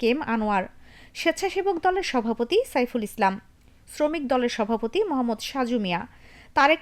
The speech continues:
পরিষদের সভাপতি আব্দুল আজিজ, তাবুক বিএনপি সহ সভাপতি শফিক চৌধুরী, ফয়েজ আহমেদ, আকবর হোসেন খোকন, যুব দলের ভারপ্রাপ্ত সাধারণ সম্পাদক জলিল পাটোয়ারি,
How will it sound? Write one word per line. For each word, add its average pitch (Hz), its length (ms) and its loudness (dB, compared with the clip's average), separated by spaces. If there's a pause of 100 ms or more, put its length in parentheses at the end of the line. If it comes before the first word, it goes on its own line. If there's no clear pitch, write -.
পরিষদের 359 500 -2
সভাপতি 240 420 0 (200)
আব্দুল 202 240 0 (120)
আজিজ, 196 280 -2 (440)
তাবুক 233 320 4
বিএনপি 277 280 0 (100)
সহ 262 100 -6 (140)
সভাপতি 214 460 0 (400)
শফিক 339 320 0 (100)
চৌধুরী, 202 360 2 (540)
ফয়েজ 233 360 2
আহমেদ, 247 300 2 (480)
আকবর 269 320 2
হোসেন 240 340 0
খোকন, 285 300 2 (460)
যুব 330 140 2 (140)
দলের 370 220 4 (100)
ভারপ্রাপ্ত 254 420 2 (220)
সাধারণ 320 360 0 (100)
সম্পাদক 226 380 2 (120)
জলিল 269 300 4
পাটোয়ারি, 208 400 2